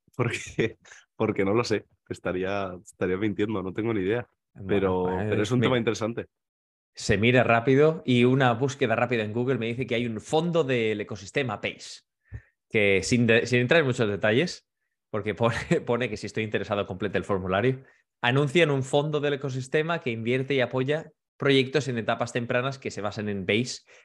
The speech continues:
Speaker 2: y que cumplen con los criterios de inversión que, como puedes imaginar, no nos hemos leído porque estamos googleando ahora mismo. Así que, bueno, parece que tiene las mismas características.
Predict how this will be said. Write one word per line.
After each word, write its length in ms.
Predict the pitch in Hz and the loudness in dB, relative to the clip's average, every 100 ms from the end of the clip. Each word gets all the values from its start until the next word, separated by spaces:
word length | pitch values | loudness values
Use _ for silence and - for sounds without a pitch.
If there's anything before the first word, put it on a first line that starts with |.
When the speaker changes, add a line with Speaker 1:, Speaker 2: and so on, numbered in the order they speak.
| - | -2
Speaker 2:
y 100 | 143 | 2
que 120 | 135 | 4
cumplen 320 | 147 151 160 | 4 4 4
con 140 | 143 131 | 6 4
los 160 | 113 | 4
criterios 380 | 120 107 113 107 | 0 0 0 0
de 60 | 110 | -2
inversión 460 | 101 101 117 123 | -2 0 0 0
que, 160 | 127 98 | -2 -8
como 500 | 87 85 80 85 - - | -6 -6 -8 -10 -12 0
puedes 240 | 101 92 | 2 2
imaginar, 400 | 90 95 104 107 | -2 0 -2 -2
no 120 | 92 | -4
nos 120 | 90 | -4
hemos 180 | 92 90 | -6 -2
leído 280 | 101 123 - | 2 2 0
porque 140 | 90 | -4
estamos 280 | - 85 85 | -6 -8 -4
googleando 460 | 95 87 87 87 85 | -4 0 0 0 -2
ahora 100 | 80 | -4
mismo. 400 | 95 120 131 - _ _ _ - | -4 -4 -4 -10 _ _ _ -2
Así 300 | 120 139 127 | 0 2 4
que, 500 | 127 113 110 - - | 4 4 4 0 -2
bueno, 300 | - 349 311 302 | 0 0 -2 0
parece 280 | 160 170 | 2 0
que 60 | 180 | 0
tiene 460 | 170 180 196 - _ _ _ _ _ - | 0 2 0 -4 _ _ _ _ _ 0
las 160 | 127 | 2
mismas 300 | 135 143 170 | 2 -2 -2
características. 920 | 160 147 147 147 - 143 160 185 - | 0 2 2 -2 -4 -4 -2 -4 -10